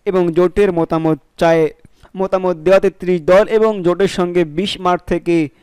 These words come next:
উনিশে মে পাঁচচল্লিশটি বৈঠক করে ঐকমত্য কমিশন।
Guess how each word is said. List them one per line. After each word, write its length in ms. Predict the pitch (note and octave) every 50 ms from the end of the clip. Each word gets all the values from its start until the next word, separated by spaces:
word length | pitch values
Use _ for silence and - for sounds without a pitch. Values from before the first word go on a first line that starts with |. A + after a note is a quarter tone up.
| _ _ _ _ _ -
উনিশে 380 | F#3 G3 G3+ G#3 F#3+ - F#3+ F3
মে 220 | E3+ F3+ G3+ A3
পাঁচচল্লিশটি 600 | - - G3 F#3 F#3 - F#3+ F#3 F3+ F3 - E3+
বৈঠক 400 | D#3 D3+ E3+ F3 E3+ - G#3+ G#3 -
করে 180 | - A3 A3 A3+ -
ঐকমত্য 540 | F#3+ F3 - - E3+ E3+ E3 D#3+ - - D#3+
কমিশন। 680 | - - E3 D#3+ D#3 - - E3+ D#3+ D#3+ D#3 C#3 B2+